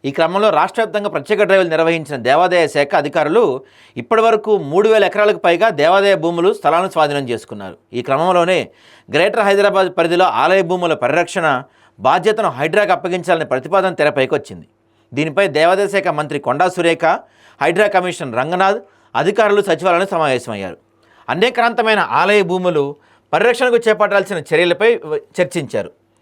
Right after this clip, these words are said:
విలువైన దేవాదాయ భూములు ఆక్రమణకు గురవుతున్నాయని, వాటి రక్షణకు హైడ్రా సహాయం కావాలని రంగనాథ్ను మంత్రి కోరారు. ప్రభుత్వ అనుమతి లేనిదే హైడ్రా నేరుగా జోక్యం చేసుకునే అవకాశం లేదని మంత్రికి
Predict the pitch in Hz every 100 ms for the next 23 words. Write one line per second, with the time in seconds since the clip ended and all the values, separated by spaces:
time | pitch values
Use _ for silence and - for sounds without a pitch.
0 | _ 127 170 214 240 180 165 202 208 220
1 | 185 190 160 156 190 185 135 143 165 165
2 | 156 143 135 170 - _ - - 147 190
3 | 156 160 240 233 196 151 175 220 202 175
4 | 170 165 156 156 156 120 135 175 165 175
5 | 135 156 143 117 95 80 _ _ _ _
6 | - 135 196 214 214 196 190 143 151 180
7 | 175 139 - _ _ - 165 175 202 175
8 | 139 196 214 190 139 196 233 208 202 180
9 | 185 151 110 - - 180 160 151 147 120
10 | 135 185 143 127 117